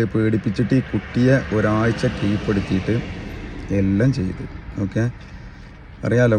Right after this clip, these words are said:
ഗുളിക പോലും കൊടുത്തിട്ടുണ്ട്. അപ്പോൾ ഇപ്പം ഭയങ്കര എക്സ്പീരിയൻസ് ആണ്. ഇതിപ്പം ഈ കേസ് വന്നതിന് ശേഷം പല ആളുകളും ഇവനെക്കുറിച്ച് ഇങ്ങനെ പറയുന്നുണ്ട്.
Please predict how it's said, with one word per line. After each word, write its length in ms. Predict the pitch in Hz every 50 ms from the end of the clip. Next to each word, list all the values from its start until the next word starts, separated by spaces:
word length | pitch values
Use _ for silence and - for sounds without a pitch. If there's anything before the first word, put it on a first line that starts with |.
| 98
ഗുളിക 300 | 107 110 110 113 120 120 139 143 131
പോലും 200 | 120 120 123 123 110
കൊടുത്തിട്ടുണ്ട്. 420 | 104 95 95 - 98 - 95 95 95 95
അപ്പോൾ 120 | 104 110
ഇപ്പം 140 | 110 120 127 131
ഭയങ്കര 260 | 127 131 131 131 143 135 117
എക്സ്പീരിയൻസ് 500 | 104 - - - 139 131 143 139 120 135 123
ആണ്. 120 | 107 98 90 - - -
ഇതിപ്പം 340 | 107 117 113 113 147 151 147 147 131 - - - - - 117
ഈ 40 | 131 127 -
കേസ് 260 | 135 135 135 - 165 160
വന്നതിന് 280 | 151 147 151 151 156 139 139
ശേഷം 180 | 143 131 147 131 120 127
പല 140 | 120 127 156 143 131
ആളുകളും 280 | 131 135 131 143 143 139
ഇവനെക്കുറിച്ച് 400 | 127 131 135 135 131 120 - 131
ഇങ്ങനെ 160 | 131 135 135 123 117
പറയുന്നുണ്ട്. 500 | 107 104 107 110 117 120 107 98 92 104